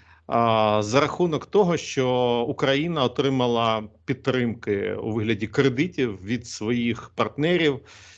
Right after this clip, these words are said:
е, більше, ніж на три мільярди триста вісімдесят мільйонів доларів. А, ну, там ще в цій сумі враховані валютні облігації внутрішньої державної позики, які, але їх, в принципі, там сума невелика. Найбільший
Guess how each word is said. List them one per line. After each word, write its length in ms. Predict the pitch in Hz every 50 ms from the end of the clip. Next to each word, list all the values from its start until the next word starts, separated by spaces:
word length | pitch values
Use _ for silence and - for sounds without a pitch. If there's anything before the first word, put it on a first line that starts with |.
| - _ -
е, 120 | 110 110
більше, 540 | 107 110 127 160 165 151 - - - 131 123
ніж 400 | 120 127 131 127 127 - - -
на 400 | 120 117 120 117 117 117 113 110
три 600 | 110 - - 131 123 127 127 123 123 123 120 110
мільярди 800 | 113 117 113 120 131 139 135 131 110 101 117 117 117 117 113 107
триста 420 | 107 - - 127 131 127 - - 107
вісімдесят 840 | 101 107 - - 113 107 - - 127 120 117 117 - - 117 107
мільйонів 460 | 104 104 104 107 113 107 110 104 98 95
доларів. 520 | 95 92 85 95 95 98 - 92 - 101 - - - - - - - - - - - - - - -
А, 320 | - - 110 104 104 104
ну, 120 | 120 139 143
там 240 | 147 156 147 143
ще 400 | 127 - - - - 135 127 123
в 240 | 123 110 98 98 98
цій 220 | - - - 139 127
сумі 320 | - - 185 175 156 139
враховані 920 | 117 107 113 127 127 123 - 147 135 131 131 123 123 123 123 123 120 120 117 120 - _ _ - - _ -
валютні 540 | 107 113 135 135 143 143 131 - - 131 127
облігації 640 | 113 113 123 127 120 127 127 123 - - - 127
внутрішньої 800 | 120 117 120 147 160 160 143 147 - 104 95 - - - 101 101
державної 600 | 92 110 113 107 98 117 113 110 113 117 120 120
позики, 520 | 117 120 185 208 190 160 131 - - -
які, 320 | 117 117 110 98 - - 113
але 380 | 120 127 131 135 135 135 131
їх, 400 | 127 117 120 135 131 - - -
в 40 | -
принципі, 520 | _ - 120 107 104 104 - 110 - - 98
там 240 | - - 104 104
сума 320 | - - - 120 110 104 104
невелика. 560 | 107 110 113 113 139 170 220 220 - - 113
Найбільший 920 | 104 107 110 107 113 131 120 - - - - 120 113 113 110 107 107 107